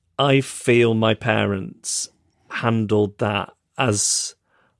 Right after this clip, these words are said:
well as anybody could. And even given that, I think it's, it's, it's kind of impossible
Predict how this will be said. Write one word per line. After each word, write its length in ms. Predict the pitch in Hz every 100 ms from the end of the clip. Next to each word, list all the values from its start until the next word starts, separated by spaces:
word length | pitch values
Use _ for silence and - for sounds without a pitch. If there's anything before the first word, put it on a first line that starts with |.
| _
well 920 | 98 101 104 113 113 92 87 - 107 - _ _ _ _ _ _ -
as 160 | 120 107
anybody 500 | 107 101 101 104 92
could. 500 | - 98 - 92 - _ - - _ _ _ -
And 380 | 127 117 110 - - _ _ _ _ _ _ _ _ _
even 340 | 135 127 110 107
given 280 | 110 101
that, 200 | 104 98
I 40 | 98
think 240 | - 104
it's, 220 | - - -
it's, 240 | 117 - -
it's 280 | 120 -
kind 420 | - - 110 113 107
of 80 |
impossible 880 | 110 104 - 107 - 101 110 117 117